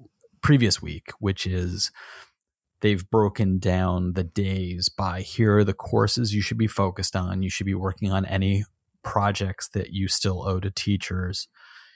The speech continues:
If you don't owe things for the classes we're suggesting on a spur-,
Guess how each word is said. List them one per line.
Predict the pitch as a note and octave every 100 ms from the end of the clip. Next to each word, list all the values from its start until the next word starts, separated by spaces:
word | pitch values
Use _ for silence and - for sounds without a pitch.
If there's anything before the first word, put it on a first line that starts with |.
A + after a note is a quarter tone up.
| _ _
If | A#2+ G#2 -
you | G#2 G2
don't | G2+ G2+ G2+
owe | G#2+ G2
things | - G#2 G2 F#2
for | - F#2+
the | F#2 F2+ -
classes | - G#2+ F#2+ - F#2+ -
we're | F2
suggesting | - F2 F#2+ G2 - G2+ F#2+
on | F#2+
a | F2
spur-, | - G2